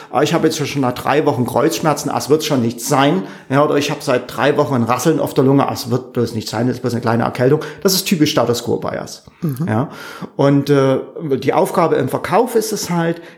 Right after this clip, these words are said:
Speaker 1: diesen, diese Perspektive zu wechseln, damit der Kunde erkennt, was passiert, wenn er nichts tut und dann aus dem Spannungsfeld heraus tätig wird.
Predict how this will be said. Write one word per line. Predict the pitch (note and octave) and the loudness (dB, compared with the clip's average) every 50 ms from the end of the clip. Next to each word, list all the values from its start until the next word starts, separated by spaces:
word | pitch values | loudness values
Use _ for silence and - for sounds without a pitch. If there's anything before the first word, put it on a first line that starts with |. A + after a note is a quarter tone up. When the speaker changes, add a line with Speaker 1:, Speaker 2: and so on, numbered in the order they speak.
| _ _ - | _ _ -4
Speaker 1:
diesen, | D#3+ F3 G#3 G3+ G#3 G3 G3 F#3 F3+ F3 F3+ F3 D#3 D3 - - - _ _ _ _ _ _ _ _ _ _ _ - - | 0 2 2 2 4 4 4 4 4 4 2 0 0 -4 -8 -14 -20 _ _ _ _ _ _ _ _ _ _ _ -16 -10
diese | - C3+ C#3+ F3 F3 F#3 | -6 -2 0 2 2 2
Perspektive | F3+ F3 E3 D#3 - E3+ D#3 - - F#3 F3 - D#3+ | 2 2 0 0 0 -2 -2 0 0 -2 -2 -2 -4
zu | - - D3+ | -2 -2 2
wechseln, | - D3 D3 - - D#3 B2 A#2 | 2 2 0 2 0 0 2 2
damit | A#2 A#2 C3 B2 | 2 2 2 2
der | C3+ C3 | 0 -2
Kunde | - - E3 D#3 D3 D3+ C#3+ - - | 0 2 2 4 4 2 2 0 -2
erkennt, | - - - - - D#3 D#3 D#3+ F3 F#3 - - - - - - | -4 -4 -4 0 0 2 2 2 2 0 -2 -8 -14 -18 -12 -6
was | - C#3 C#3 - - | -4 -4 -4 -2 -2
passiert, | F#3 E3 - - F3+ E3+ - | -2 -2 0 0 0 0 2
wenn | E3+ D#3 | 2 2
er | E3 D3 | 4 4
nichts | C#3 C#3+ C#3+ C#3+ - - - | 4 4 2 0 -4 -6 -4
tut | - F3 F#3 F#3+ - - - - | -2 0 0 0 -2 -4 -4 0
und | D#3 D3+ D3 C#3 - | 2 2 2 2 2
dann | D3 C#3+ C#3+ | 2 2 2
aus | C3+ C3 B2+ - | 2 0 0 0
dem | - C3 | -2 -4
Spannungsfeld | C3 - - B2+ B2+ C3+ C#3 C3+ - C3 A#2 A2 | -4 -2 -2 0 0 0 0 0 0 0 0 0
heraus | B2 A#2+ A2 G#2 G#2+ G#2+ A2 A2 - - | 0 0 0 2 2 2 2 0 -2 0
tätig | - B2+ C3 B2+ C3 A2+ - - - | 2 2 4 4 2 -2 -2 -4 -8
wird. | - - - - - | -10 -10 -12 -16 -18